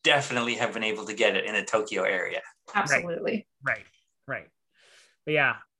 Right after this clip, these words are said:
Speaker 3: Yeah, I don't know. It was, uh, it was really interesting, like, s-, leading into this volume with, like,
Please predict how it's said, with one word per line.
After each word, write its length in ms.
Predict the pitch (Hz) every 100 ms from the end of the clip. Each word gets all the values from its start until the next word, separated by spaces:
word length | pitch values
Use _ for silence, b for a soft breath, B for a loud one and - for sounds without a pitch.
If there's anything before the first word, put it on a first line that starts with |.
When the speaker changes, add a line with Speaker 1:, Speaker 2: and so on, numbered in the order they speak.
| -
Speaker 3:
Yeah, 180 | 175 170
I 60 | 185
don't 80 |
know. 200 | 220 180
It 140 | 147 160
was, 280 | 170 165 175
uh, 380 | 156 156 156 -
it 60 |
was 180 | 175 170
really 200 | 190 240 202
interesting, 520 | 208 - 196 185 175
like, 220 | 160 156
s-, 180 | - -
leading 380 | 160 175 180 165
into 220 | 160 175
this 160 | 156 147
volume 420 | 139 143 139 131
with, 160 | 127 -
like, 320 | 120 120